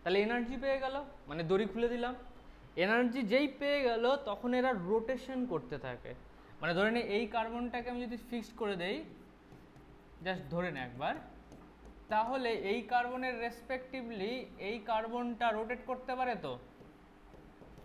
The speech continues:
Hydrogen, হাইড্রোজেন, হাইড্রোজেন,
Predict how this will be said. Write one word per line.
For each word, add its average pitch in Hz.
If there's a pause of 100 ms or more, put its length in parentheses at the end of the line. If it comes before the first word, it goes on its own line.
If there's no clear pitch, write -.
(500)
Hydrogen, 190 (1700)
হাইড্রোজেন, 175 (1040)
হাইড্রোজেন, 165